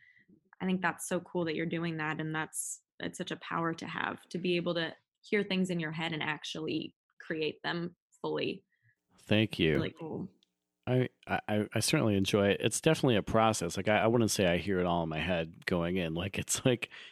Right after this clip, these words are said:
Speaker 2: "Hey, this synth sounds cool. Let's see what we can," you know, usually the sounds actually inspire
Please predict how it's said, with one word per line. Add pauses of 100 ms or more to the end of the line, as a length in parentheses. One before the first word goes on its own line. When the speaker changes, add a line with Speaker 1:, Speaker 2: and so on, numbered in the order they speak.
Speaker 2:
"Hey,
this
synth
sounds
cool.
Let's
see
what
we
can,"
you
know,
usually
the
sounds
actually
inspire